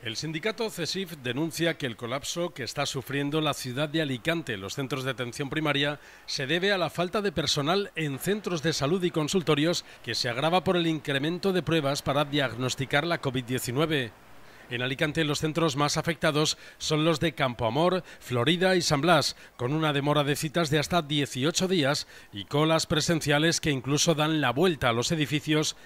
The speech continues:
varios días a la semana. Los sanitarios llevan tiempo advirtiendo de que esta situación de colapso se iba a producir, porque la Consellería de Sanidad ha prescindido de personal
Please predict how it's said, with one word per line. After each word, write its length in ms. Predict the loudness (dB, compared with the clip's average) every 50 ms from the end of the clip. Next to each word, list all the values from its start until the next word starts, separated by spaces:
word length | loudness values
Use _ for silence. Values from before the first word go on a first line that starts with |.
| -20 -20 -12
varios 400 | -4 0 0 2 2 2 0 0
días 300 | 2 2 2 4 4 2
a 40 | 2
la 100 | 2 2
semana. 500 | 2 2 2 2 4 2 2 0 -2 -4 _ _ -20 -20 -20 -20 _ _ _ _ _ -20 -20 -20 -20 -20 -20 -20 -14 -4 0
Los 180 | 0 2 2
sanitarios 480 | 4 2 2 2 2 2 0 0 0 0
llevan 240 | 2 2 2 0 0
tiempo 300 | 0 0 0 2 2 0
advirtiendo 520 | 0 2 0 -2 -2 -2 0 0 2 2
de 120 | 2 0 0
que 160 | 0 -2 -2
esta 240 | -2 0 -2 -2 -2
situación 420 | -2 -4 -2 -2 -2 0 0 0
de 80 | 0 0
colapso 400 | 0 2 2 2 2 0 0 0
se 140 | 0 0
iba 160 | 0 2 2 2
a 40 |
producir, 540 | 2 0 -4 -4 -2 0 2 2 2 2 -2 -6 -10 -20 -14 -8
porque 240 | -6 -6 -2 0 0
la 100 | 0 0
Consellería 540 | 0 -2 -4 -2 -2 -2 0 2 2 2 2
de 80 | 0
Sanidad 420 | 0 -2 -2 -2 0 0 2 2 2
ha 120 | 0 0
prescindido 800 | -2 -4 -4 -4 -4 -4 -4 -2 0 0 0 2 2 0 0 -2 -6
de 360 | -10 -4 -2 0 2 2 0
personal 600 | 2 0 0 0 0 0 0 2 2 2 2